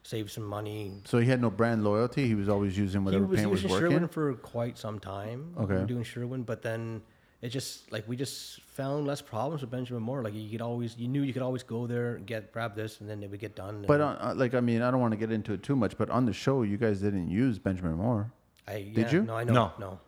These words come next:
Speaker 1: no.
Speaker 3: No.
Speaker 2: Yeah, but I
Speaker 1: That,
Speaker 2: mean,
Speaker 3: Yeah,
Speaker 1: that
Speaker 3: yeah.
Speaker 1: has nothing to do with our choice, though.
Speaker 2: Oh, okay.
Speaker 1: No, that was, that was to do with sponsors and whatever else. And
Speaker 2: Yeah, that whole other,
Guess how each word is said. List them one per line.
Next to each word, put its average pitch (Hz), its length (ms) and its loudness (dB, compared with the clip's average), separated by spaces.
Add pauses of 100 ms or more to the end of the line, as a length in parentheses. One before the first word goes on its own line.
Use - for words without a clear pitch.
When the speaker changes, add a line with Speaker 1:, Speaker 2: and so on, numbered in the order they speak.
(100)
Speaker 1:
no. 95 180 -10 (640)
Speaker 3:
No. 110 100 8 (180)
Speaker 2:
Yeah, - 100 -2
but 135 100 8
I 139 60 8
Speaker 1:
That, 139 80 6
Speaker 2:
mean, 139 100 10
Speaker 3:
Yeah, 139 140 10
Speaker 1:
that - 80 8
Speaker 3:
yeah. - 100 10
Speaker 1:
has - 140 6
nothing 165 180 2
to 147 60 0
do 151 80 2
with 135 100 0
our 127 120 0
choice, 104 320 -8
though. 92 200 -12 (640)
Speaker 2:
Oh, 123 140 4
okay. 113 320 2 (380)
Speaker 1:
No, 104 120 -12 (460)
that 113 100 -6
was, 110 300 -10
that 110 120 -8
was 98 280 -14
to 110 60 -10
do 104 240 -8
with 101 300 -10 (140)
sponsors 95 680 -12
and 92 160 -12
whatever 95 320 -12
else. - 300 -18
And 87 100 -16 (240)
Speaker 2:
Yeah, 131 140 6
that 117 160 4
whole 104 200 4
other, 95 200 2